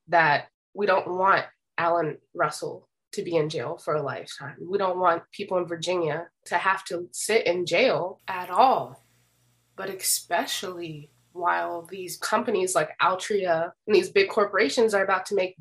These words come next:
big bucks off of legalization right here in Virginia. It can't be that way. And to kick off our international news,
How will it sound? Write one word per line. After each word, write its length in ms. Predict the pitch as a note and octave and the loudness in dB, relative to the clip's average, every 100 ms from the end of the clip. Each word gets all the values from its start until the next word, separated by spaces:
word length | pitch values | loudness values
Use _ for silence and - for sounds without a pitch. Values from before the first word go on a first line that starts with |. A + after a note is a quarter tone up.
| D3+ | -6
big 240 | E3+ F3 - | -6 -6 0
bucks 500 | A#3 F4 - - - - _ _ | 0 0 -2 -10 -12 -14 _ _
off 240 | - G#3 G#3+ | 4 4 4
of 140 | G3 | 0
legalization 680 | F#3+ F#3 F#3 F3 G3 - F3+ | 0 0 -2 -2 -2 -2 -2
right 220 | F3 E3+ | 0 0
here 240 | G3+ F3+ E3 | 0 0 0
in 60 | |
Virginia. 600 | E3 D#3+ G#3 G#3+ E3 E3+ _ _ _ _ _ - | -4 -4 0 2 2 -4 _ _ _ _ _ -16
It 120 | - | -6
can't 240 | G3+ F#3+ | -4 -2
be 120 | G#3 | -2
that 180 | G#3+ D3 | -2 -2
way. 180 | B2 - - _ _ _ _ _ _ - | -4 -8 -14 _ _ _ _ _ _ 0
And 280 | G#3+ G#3 | 2 2
to 80 | G3+ | -6
kick 320 | - D#4+ F4 | -10 -8 2
off 180 | F4+ E4+ | 4 6
our 140 | - - | 4 2
international 800 | G#3+ A3+ A#3+ F#3+ F3+ - F3 F3 | -2 -4 -2 0 -2 -2 -4 -4
news, 600 | F3 D#3+ E3 F3+ - | -6 -8 -6 -2 -2